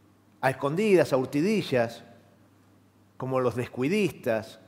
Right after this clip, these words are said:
presentó Horacio Rodríguez Larreta en el mes de marzo en la legislatura. Los invito a que compartamos algunas de las imágenes de lo que pasaba en la previa, con la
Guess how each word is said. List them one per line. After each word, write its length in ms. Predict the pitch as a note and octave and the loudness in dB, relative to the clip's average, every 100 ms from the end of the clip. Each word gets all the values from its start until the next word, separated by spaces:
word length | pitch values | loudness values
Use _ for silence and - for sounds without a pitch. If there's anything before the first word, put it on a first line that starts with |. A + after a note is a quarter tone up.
| - - - _ _ _ _ - | -20 -20 -20 _ _ _ _ 2
presentó 1160 | D3 C#3+ D3+ C#3+ F3 E3+ D#3 D3 C3+ G#2 - - - - _ _ _ _ _ _ | 4 4 0 2 6 8 8 6 2 -2 -12 -20 -20 -20 _ _ _ _ _ _
Horacio 420 | B2+ D3+ F3 E3 D3 | 0 4 4 2 0
Rodríguez 420 | D3 D#3+ E3 C#3 | 0 2 2 4
Larreta 680 | C3+ C#3+ C#3+ C#3+ C3 - - A#2 | 4 2 0 0 -2 -4 -12 -8
en 100 | B2 | -6
el 60 | |
mes 160 | C3+ B2+ | -4 -2
de 80 | B2+ | 0
marzo 240 | C#3 A#2+ | -2 -2
en 60 | A#2 | -2
la 60 | |
legislatura. 600 | A2 G2+ G2+ G2 D#2+ A#1+ - - - _ _ _ - - _ _ _ _ - _ _ _ _ _ _ _ _ - | -2 -2 -6 -6 -10 -10 -16 -20 -20 _ _ _ -20 -20 _ _ _ _ -20 _ _ _ _ _ _ _ _ -8
Los 160 | C#3 C#3 | -4 -2
invito 240 | F#3+ G#3+ | 0 2
a 60 | F3+ | 2
que 120 | D#3+ | 2
compartamos 840 | D#3 D3 D#3+ F#3+ F#3+ F3+ D#3+ D3 | 0 0 2 2 2 2 2 2
algunas 280 | D3+ F#3 G3 | 0 2 2
de 40 | D#3+ | 2
las 160 | D3 | 2
imágenes 380 | D3 F3 F#3 D#3 | 0 -4 -2 0
de 40 | |
lo 80 | D3 | 0
que 120 | C3 | -2
pasaba 580 | A#2+ C#3+ - G3 F#3+ E3 | -4 -2 4 6 8 8
en 80 | D3 | 6
la 140 | C#3+ | 2
previa, 640 | - A#3+ G3+ D3 C3 A2+ - | 6 8 8 8 4 2 -6
con 160 | B2+ | -2
la 580 | C3 C3 B2+ B2 B2 A2+ | 0 2 2 2 0 -2